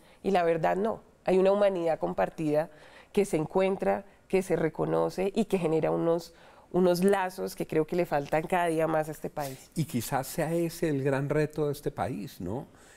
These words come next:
Speaker 2: Que esa humanidad que puede estar presente no se expresa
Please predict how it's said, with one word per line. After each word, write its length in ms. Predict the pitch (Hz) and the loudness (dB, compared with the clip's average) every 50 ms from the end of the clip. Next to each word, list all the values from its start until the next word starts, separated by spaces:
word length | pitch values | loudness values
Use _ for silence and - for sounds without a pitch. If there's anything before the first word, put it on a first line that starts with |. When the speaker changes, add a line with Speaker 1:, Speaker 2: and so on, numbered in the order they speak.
| - _ _ - | -20 _ _ -2
Speaker 2:
Que 240 | - 113 110 110 113 | 0 2 4 4 2
esa 420 | 120 - - 147 151 151 147 - - | 2 0 -2 -2 -2 -2 -4 -6 -2
humanidad 680 | - 123 117 127 123 123 110 98 98 104 113 113 123 - | 0 2 2 2 0 0 -2 -2 -2 0 0 -2 -2 -4
que 120 | - 143 | -4 -6
puede 360 | 135 - 147 139 139 135 139 147 | -2 0 2 4 4 4 4 2
estar 460 | 143 - - 160 147 147 147 143 - - - - - - - _ _ | -2 -4 -2 -2 -2 -2 -2 -6 -10 -14 -20 -20 -20 -20 -20 _ _
presente 680 | - 131 139 139 - - 143 139 135 131 - 147 - - | 0 2 2 2 2 0 0 0 0 0 -2 -4 -4 -2
no 260 | 147 127 131 131 123 | 0 0 2 2 2
se 140 | - - 156 | 0 0 -2
expresa 840 | 131 - - - - - - 175 165 165 151 127 - - 131 139 147 | -2 -2 -4 -8 -6 -2 0 2 2 2 2 2 0 -4 -6 -6 -8